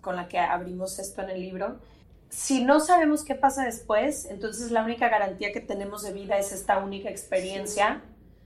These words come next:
Speaker 1: Asegurémonos que si algunos ya se fueron, que estemos viviendo una vida que nos gustaría que ellos vieran y compartieran. Y también con las personas que sí están aquí hoy, ¿qué estamos haciendo?
Speaker 2: Ujú.
Speaker 1: Muchas veces creo que yo conozco personas que,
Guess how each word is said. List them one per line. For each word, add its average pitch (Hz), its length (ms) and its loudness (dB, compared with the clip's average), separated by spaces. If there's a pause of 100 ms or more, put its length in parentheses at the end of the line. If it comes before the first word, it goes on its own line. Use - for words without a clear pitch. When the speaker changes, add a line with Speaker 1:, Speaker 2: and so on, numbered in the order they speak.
(160)
Speaker 1:
Asegurémonos 220 1000 -4
que 202 520 -6 (380)
si - 180 2
algunos 254 420 6
ya 269 120 2
se 277 160 -2
fueron, 262 520 0
que 220 80 -10
estemos 233 320 -6
viviendo 226 300 -4
una 233 160 0
vida 220 260 4
que 226 80 -8
nos 185 140 -8
gustaría 190 520 -2
que 214 80 -10
ellos 208 320 -10
vieran 196 340 -2
y - 40 -16
compartieran. 202 840 0 (500)
Y 233 120 -8
también 247 260 4
con 320 100 4
las 302 120 4
personas 247 360 -6
que 240 100 -16
sí 240 140 -4
están 233 280 -2
aquí 226 260 -4
hoy, 220 120 -2
¿qué 233 80 -8
estamos 240 360 -6
haciendo? 208 420 -4
Speaker 2:
Ujú. 202 100 -2
Speaker 1:
Muchas 214 240 -2
veces 226 340 -4
creo 220 220 -2
que 226 140 -2
yo 214 100 -4
conozco 220 400 -6
personas 208 520 -2 (580)
que, 220 340 -2